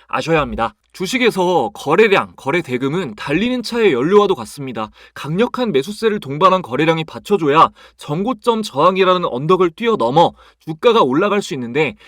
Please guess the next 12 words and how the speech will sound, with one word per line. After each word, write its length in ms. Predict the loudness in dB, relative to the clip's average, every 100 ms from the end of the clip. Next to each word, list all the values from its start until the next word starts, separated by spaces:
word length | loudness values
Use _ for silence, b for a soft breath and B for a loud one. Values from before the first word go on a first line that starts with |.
| B
앞서 320 | -4 -2 0
보신 260 | 0 0 -8
차트 280 | -10 -14 -12
패턴들이 640 | -12 -6 -4 -2 -2 -4 -8
주가의 440 | -16 -4 2 2
상승 380 | 2 -4 -8 -8
동력이 320 | -6 -4 -4
강해질 480 | -4 -6 -2 -2 -2
때 280 | -4 -2 -2 b b
주로 240 | -2 2
나타나는 500 | 2 0 -4 -4 -4
패턴입니다. 600 | -6 -6 -4 -4 -6 -12